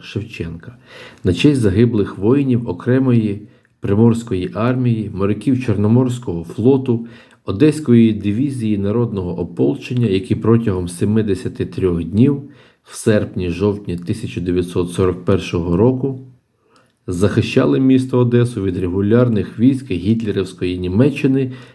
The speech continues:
та її союзників, румунів.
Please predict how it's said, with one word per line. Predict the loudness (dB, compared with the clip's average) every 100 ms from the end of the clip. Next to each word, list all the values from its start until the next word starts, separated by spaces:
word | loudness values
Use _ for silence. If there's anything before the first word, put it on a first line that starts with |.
| _
та | -6
її | -2 0 0
союзників, | 0 -2 -2 -4 -6 -12 -12 -16 -18 _ _ _ _ _ _ _ _ _ _ _ _ _ _ _
румунів. | 0 2 2 0 -4 -8